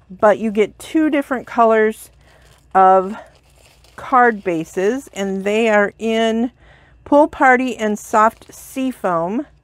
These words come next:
So if you get that soft seafoam ribbon I showed you, but can you see the design? It's kind of sort of this on that one, and then this. Well, no, but it matches.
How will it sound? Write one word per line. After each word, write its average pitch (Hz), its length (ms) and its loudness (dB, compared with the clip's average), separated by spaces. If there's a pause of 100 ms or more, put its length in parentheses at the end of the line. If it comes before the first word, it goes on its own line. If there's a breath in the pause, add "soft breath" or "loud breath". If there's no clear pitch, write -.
(480 soft breath)
So - 160 -2
if 214 100 -6
you 226 60 -10
get 247 160 -6
that 220 180 0
soft 202 240 0
seafoam 202 480 -4
ribbon 214 320 0
I 165 80 -2
showed 165 380 -4
you, 170 80 -6
but 165 160 -8
can 214 180 -8
you 202 100 -6
see 226 280 -10
the 214 120 -2
design? 190 640 -2
It's - 240 -6
kind 240 400 -2
of 233 120 -2
sort 202 400 0
of 208 220 -2
this 196 540 -4 (680 soft breath)
on 180 240 -4
that 180 260 -2
one, 165 300 -4
and 170 420 -6
then 170 440 -2 (1300 soft breath)
this. 175 680 -2 (1500 loud breath)
Well, 226 300 2
no, 220 200 4
but 208 160 -2
it 202 160 -4
matches. 170 600 -10